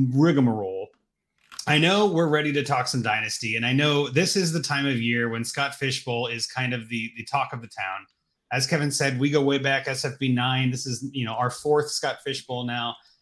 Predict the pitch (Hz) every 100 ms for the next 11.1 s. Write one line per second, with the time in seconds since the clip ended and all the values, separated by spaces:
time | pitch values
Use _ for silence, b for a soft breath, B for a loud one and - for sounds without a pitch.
0 | _ - 113 113 117 131 147 147 135 131
1 | 147 147 156 139 135 131 127 127 127 117
2 | 147 143 147 139 139 135 131 113 - 151
3 | 143 131 131 127 117 110 120 170 156 151
4 | 147 143 135 120 123 127 127 - 127 -
5 | 135 - 131 131 127 _ _ _ 131 127
6 | 156 202 160 147 143 139 123 135 131 113
7 | - 131 95 - 127 151 160 220 147 151
8 | 165 139 139 147 123 - 120 127 135 123
9 | 120 107 117 104 - - 113 147 139 139
10 | 139 135 _ _ 156 156 202 185 180 196